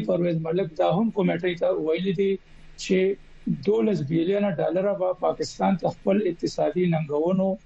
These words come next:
یعنی لین دین دپاره د دې نه علاوه پکار وي، او چې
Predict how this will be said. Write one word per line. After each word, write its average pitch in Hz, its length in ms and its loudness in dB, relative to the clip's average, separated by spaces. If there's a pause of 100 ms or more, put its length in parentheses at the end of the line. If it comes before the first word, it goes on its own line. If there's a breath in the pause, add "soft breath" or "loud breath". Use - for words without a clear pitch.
(180)
یعنی 165 240 2
لین 180 340 0
دین 185 160 0
دپاره 170 420 0 (100)
د 156 40 0 (100)
دې 185 120 2
نه 196 100 2 (100)
علاوه 151 380 0
پکار 170 400 2
وي، 190 240 0 (540)
او 170 300 4
چې - 140 -4